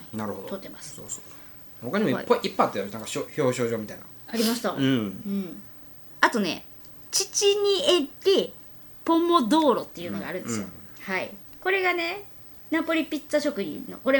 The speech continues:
Speaker 1: 同じです。日本大会です。
Speaker 2: うん。
Speaker 1: これは、
Speaker 2: うん。
Speaker 1: 二千十五年、
Speaker 2: うん。
Speaker 1: 準優勝。
Speaker 2: おー。
Speaker 1: で、
Speaker 2: なるほど。
Speaker 1: 二千十六年第三位取ってます。
Speaker 2: うん。
Speaker 1: はい。
Speaker 2: なるほど。
Speaker 1: これもね、なんかね、
Speaker 2: うん。
Speaker 1: しらすが入ってるんですよ。
Speaker 2: うん、うん、うん、うん。
Speaker 1: ニンニクとか、
Speaker 2: うん。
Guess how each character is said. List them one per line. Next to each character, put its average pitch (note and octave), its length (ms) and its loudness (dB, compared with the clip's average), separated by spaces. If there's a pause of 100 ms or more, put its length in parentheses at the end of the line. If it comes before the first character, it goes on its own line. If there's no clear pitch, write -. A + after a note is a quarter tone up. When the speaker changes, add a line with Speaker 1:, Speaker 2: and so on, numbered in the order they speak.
(160)
Speaker 1:
同 A3+ 80 -2
じ A3 100 2
で G3+ 120 -2
す。 - 140 -2
日 E4 80 8
本 E4 180 8
大 C4 160 2
会 - 100 -4
で - 80 -12
す。 - 140 -16 (100)
Speaker 2:
う A#3+ 40 -4
ん。 A#3 40 0
Speaker 1:
こ A3+ 60 2
れ G3+ 80 6
は、 - 260 0
Speaker 2:
う A#2 60 -8
ん。 - 60 -6
Speaker 1:
二 C4 80 2
千 B3+ 180 4
十 F#3+ 120 -2
五 D4 100 -4
年、 A#2 160 -6
Speaker 2:
う - 60 -6
ん。 G#2 100 -8 (180)
Speaker 1:
準 B3+ 240 10
優 A#3 100 6
勝。 G3 220 0
Speaker 2:
お A#2+ 260 6
ー。 G2 360 -6
Speaker 1:
で、 A#4 120 8
Speaker 2:
な - 60 6
る - 60 -4
ほ - 60 -12
ど。 - 40 -
Speaker 1:
二 C#4+ 80 6
千 D#4+ 220 8
十 A3 120 4
六 A3+ 100 2
年 F#3+ 160 2
第 A3+ 160 8
三 G3 220 0
位 G#3 40 0
取 - 100 -6
っ - 20 -18
て - 60 -10
ま - 60 -10
す。 A#2+ 60 -2
Speaker 2:
う A#2 80 2
ん。 F#2 120 -6 (380)
Speaker 1:
は G3 400 -2
い。 A#2+ 140 -6 (220)
Speaker 2:
な G#2+ 140 -4
る F2 60 -8
ほ F#2 100 -16
ど。 - 160 -16 (840)
Speaker 1:
こ F4 100 0
れ G4 160 2
も E4+ 140 0
ね、 D#4+ 200 2
な A#3+ 120 2
ん A#3+ 40 2
か G#3+ 120 -2
ね、 F3 80 -4
Speaker 2:
う - 20 -10
ん。 - 20 -10
Speaker 1:
し - 260 0
ら G4+ 140 6
す - 100 2 (640)
が G#3 100 2
入 G#3+ 80 2
っ - 20 -8
て F#3+ 100 -2
る F#3+ 60 0
ん F3+ 60 -4
で D#3+ 40 -8
す - 100 -10
よ。 - 160 -8
Speaker 2:
う C#3 60 -6
ん、 B2+ 40 -4
う - 20 -4
ん、 - 20 -4
う - 40 -12
ん、 - 20 -16
う - 560 -10
ん。 - 20 2
Speaker 1:
ニ E4 80 4
ン D#4+ 180 4
ニ D4+ 120 4
ク C4 160 -6
と D#3+ 100 -4
か、 C#3 220 -6
Speaker 2:
う C3+ 80 -4
ん。 A2+ 60 -6